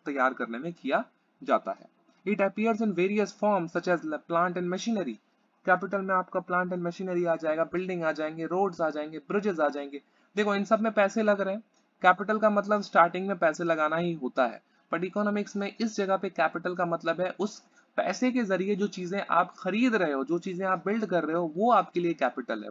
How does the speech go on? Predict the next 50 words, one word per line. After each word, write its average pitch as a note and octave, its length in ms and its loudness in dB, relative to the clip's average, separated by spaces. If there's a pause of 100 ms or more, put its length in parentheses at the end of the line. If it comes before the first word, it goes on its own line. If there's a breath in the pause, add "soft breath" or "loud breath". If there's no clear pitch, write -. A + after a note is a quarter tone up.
(120)
वो A3 160 2
आपके F3+ 300 0
लिए E3+ 120 -2
capital - 500 -4
है। - 80 -20 (640)
सिर्फ A3+ 300 2
पैसे F3 300 4
आपके F3+ 260 2
लिए F3 80 0
capital C3+ 460 -2
नहीं A#2+ 120 -8
है, G#2+ 80 -14 (120)
पैसा E3 320 2
आपके G3+ 240 6
लिए G3+ 100 0
सिर्फ G3+ 200 -6
पैसा E3 320 4
है C3 160 0
जब C#3+ 200 -6
तक F3 100 -4
कि F3 100 -4
आप E3+ 120 0
पैसे C#3 220 -2
को D#3+ 100 -4
इस्तेमाल C#3 380 -4
नहीं C3 120 -4
करते, - 320 -12 (340 loud breath)
लेकिन E3+ 180 -2
जब F3+ 140 0
आप F3+ 100 0
पैसे F3+ 240 0
को G3 80 -2
इस्तेमाल F3+ 400 0
करते F3+ 280 -4
हो F3+ 140 -2
ऐसे E3 260 0
चीजों F3 280 -6
में F3 100 -4
जो E3 120 -4
कि F3 160 -8
जिसका E3 240 -2
benefit D3+ 360 -6
आपको D3+ 240 -4
कई E3 160 -4
लंबे D3+ 280 -4
समय C#3+ 200 -8
तक B2+ 200 -8
मिलने C3 220 -4
वाला C#3+ 240 0
है, D#3+ 180 0